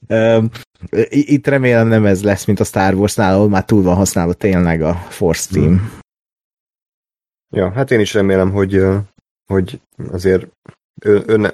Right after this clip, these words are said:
Speaker 2: önállóan is megáll majd a lábán ez a sorozat, mind zeneileg, mind tartalmilag, és nem
Speaker 1: Mhm.
Speaker 2: csak és kizárólag a,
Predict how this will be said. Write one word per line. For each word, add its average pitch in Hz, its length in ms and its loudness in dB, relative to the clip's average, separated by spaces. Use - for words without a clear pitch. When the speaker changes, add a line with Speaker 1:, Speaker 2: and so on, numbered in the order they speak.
Speaker 2:
önállóan 98 520 2
is 92 140 -2
megáll 92 320 -2
majd 92 240 0
a 92 60 2
lábán 87 400 0
ez 87 140 2
a 92 40 0
sorozat, 90 500 0
mind 90 180 -2
zeneileg, 85 480 0
mind 85 160 -2
tartalmilag, 87 680 -2
és 87 100 -6
nem 95 140 0
Speaker 1:
Mhm. 90 80 0
Speaker 2:
csak - 200 -4
és 87 160 -4
kizárólag 90 520 2
a, 90 120 -2